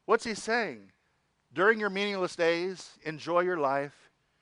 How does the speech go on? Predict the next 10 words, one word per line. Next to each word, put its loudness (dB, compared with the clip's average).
enjoy 2
your 6
relationships, 0
enjoy 0
what -6
you -14
eat, -4
what -2
you -6
drink. -4